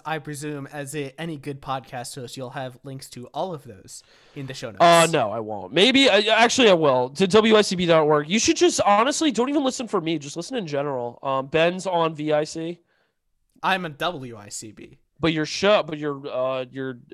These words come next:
Speaker 2: your music podcast is on V I C.
Speaker 1: It's on W I C B.
Speaker 2: Oh, I did not know that. Okay, so it's on W I C B, so you can listen to Ben.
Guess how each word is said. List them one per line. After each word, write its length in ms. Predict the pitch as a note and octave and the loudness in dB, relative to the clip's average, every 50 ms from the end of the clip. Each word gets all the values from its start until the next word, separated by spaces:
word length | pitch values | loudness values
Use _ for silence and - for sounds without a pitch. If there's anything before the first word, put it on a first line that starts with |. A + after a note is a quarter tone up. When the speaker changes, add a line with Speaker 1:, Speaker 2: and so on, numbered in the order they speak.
| - _ | -20 _
Speaker 2:
your 280 | C3+ C3 B2 B2 B2 | -8 -6 -6 -6 -6
music 320 | B2+ C#3+ D#3 E3+ D#3 C3 - | -8 -8 -10 -10 -10 -10 -8
podcast 540 | - - - B2 A#2 - - - - - | -6 -6 -6 -6 -8 -10 -10 -10 -12 -14
is 80 | - - | -16 -16
on 140 | A#2+ A#2+ - | -18 -18 -20
V 140 | - - - | -20 -20 -18
I 60 | - | -18
C. 340 | - - - - - D3 - _ - | -18 -18 -18 -20 -20 -20 -20 _ -12
Speaker 1:
It's 200 | E3 D#3 - E3 | -10 -8 -6 -6
on 160 | C#3+ C#3+ C#3 | -6 -8 -6
W 420 | C#3 C#3 B2 C3+ C3 A#2+ A#2+ A#2+ | -8 -8 -8 -8 -12 -12 -12 -12
I 100 | A2+ G#2+ | -14 -14
C 180 | G#2 - A2 G2+ | -14 -16 -18 -18
B. 180 | F#2+ F#2 F#2+ - - _ - | -20 -20 -20 -20 -18 _ 0
Speaker 2:
Oh, 120 | C#3 C#3 | 2 4
I 100 | C3+ C3 | 4 4
did 140 | C3 C3+ C3+ | 2 -2 -4
not 160 | C3 B2+ B2 | -6 -6 -6
know 140 | A#2+ A2+ A2 | -6 -10 -12
that. 200 | - A2+ G#2+ - | -12 -14 -12 -10
Okay, 340 | - B2 - _ - B2+ A2 | -10 -10 -10 _ -12 -14 -12
so 140 | - - C3 | -10 -10 -6
it's 80 | C3+ | -4
on 100 | - E3+ | -2 2
W 220 | - F3 D#3+ E3 D#3 | 2 2 2 2 0
I 60 | D3 | -2
C 100 | - D3+ | -2 -4
B, 140 | D3 C3 B2 | -10 -12 -12
so 120 | - - | -12 -12
you 60 | C3 | -14
can 100 | C3 C3+ C#3 | -12 -12 -12
listen 180 | C#3+ - - | -12 -12 -12
to 60 | D#3+ C#3+ | -10 -10
Ben. 280 | B2+ A2+ G#2+ A2 A#2+ | -10 -10 -12 -14 -20